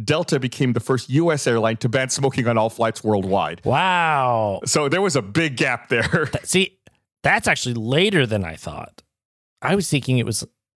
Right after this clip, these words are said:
Speaker 2: uh, we might have talked about this at some point, but I was thinking it was, like, late eighties, early nineties, like, but more towards late eighties that they banned it, but I don't know.
Speaker 1: And remember, Delta was the first. <laughs> So
Speaker 2: That's
Speaker 1: there were
Speaker 2: crazy.
Speaker 1: still, there were still others going on,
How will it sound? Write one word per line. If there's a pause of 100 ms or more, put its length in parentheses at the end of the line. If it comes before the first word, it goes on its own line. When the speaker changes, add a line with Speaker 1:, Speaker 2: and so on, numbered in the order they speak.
(140)
Speaker 2:
uh,
we
might
have
talked
about
this
at
some
point,
but (280)
I
was
thinking
it
was,
like,
late
eighties,
early
nineties, (880)
like, (260)
but
more
towards (220)
late
eighties
that
they
banned
it,
but
I
don't
know.
Speaker 1:
And (120)
remember,
Delta
was
the
first.
<laughs>
So (280)
Speaker 2:
That's
Speaker 1:
there
were
Speaker 2:
crazy.
Speaker 1:
still,
there
were
still
others
going
on,